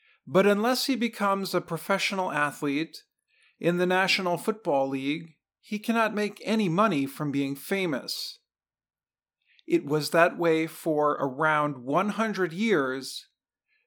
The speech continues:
but it changed last week. On July first, about four hundred sixty thousand college and university athletes in all sports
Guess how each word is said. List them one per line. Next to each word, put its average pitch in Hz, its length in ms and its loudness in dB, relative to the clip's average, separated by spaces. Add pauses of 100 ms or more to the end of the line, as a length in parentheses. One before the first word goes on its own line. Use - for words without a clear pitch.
(100)
but 160 240 4
it 170 140 2
changed 139 760 0 (100)
last 131 460 -2
week. 143 440 -6 (1600)
On 170 200 2
July 226 380 4
first, 180 720 2 (560)
about 185 380 4
four 240 420 4
hundred 170 420 -2
sixty - 440 -4
thousand 165 540 4
college 190 600 0
and 135 200 -6
university 190 680 0
athletes 151 760 -2 (520)
in 156 180 -2
all 185 360 2
sports - 960 0